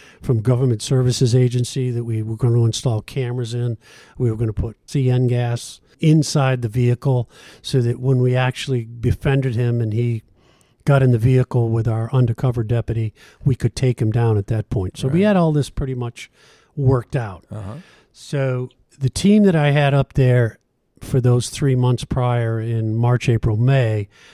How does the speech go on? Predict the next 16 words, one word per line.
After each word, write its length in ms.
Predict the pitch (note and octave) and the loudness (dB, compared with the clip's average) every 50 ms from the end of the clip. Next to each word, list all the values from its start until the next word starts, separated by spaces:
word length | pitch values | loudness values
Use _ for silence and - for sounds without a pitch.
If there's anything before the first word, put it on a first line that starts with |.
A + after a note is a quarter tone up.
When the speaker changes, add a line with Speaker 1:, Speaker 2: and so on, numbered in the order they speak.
| - - | -12 -6
Speaker 1:
I 120 | - C3 | -4 -4
couldn't 280 | - - - E3 D3 D3 | -2 2 2 2 2 2
get 160 | C3 C#3+ C3+ C3+ | 2 2 2 2
any 220 | C#3 C#3 C3+ B2+ | 2 2 2 2
of 100 | B2+ A#2 | 2 0
them. 280 | B2 B2+ A#2 A2+ G#2+ G2+ - | 0 0 -2 -2 -4 -4 -2
They 100 | C#3 B2+ | -2 -2
were 100 | B2+ B2+ | 0 0
all 160 | C3 C3 B2+ | 0 0 0
busy 340 | A2+ A#2+ B2+ A2+ G#2 G#2+ G2 | 2 2 0 0 0 -4 -6
at 100 | F#2 - | -8 -10
the 60 | - | -12
time. 340 | - - A#2 G2 E2 - _ _ _ - | -10 -8 -8 -8 -8 -12 _ _ _ -18
Speaker 2:
Right. 240 | - - G2+ G2 G2 | -18 -16 -16 -16 -10
Speaker 1:
So 200 | - - D#3 B2+ A2+ | -4 0 0 0 2
basically, 680 | A2+ C3 D3 D3 - D3+ C3 - C#3+ B2+ A#2+ A#2+ A#2 | 2 2 2 2 2 -2 -4 -2 -2 0 0 -2 -4